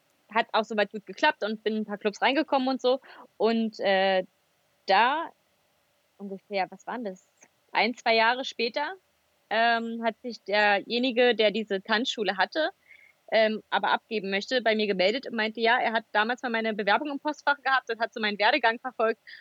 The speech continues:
und findet das richtig gut und möchte sich mit mir in Verbindung setzen, ob ich seine Tanzschule übernehmen möchte. <laughs>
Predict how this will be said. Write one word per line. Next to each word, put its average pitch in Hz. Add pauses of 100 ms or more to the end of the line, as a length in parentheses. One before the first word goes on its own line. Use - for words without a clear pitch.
(140)
und 214
findet 262
das 240
richtig 240
gut 330
und 262
möchte 254
sich 240
mit 220
mir 226
in 220
Verbindung 262
setzen, 247
ob 208
ich 226
seine 233
Tanzschule 190
übernehmen 160
möchte. - (760)
<laughs> -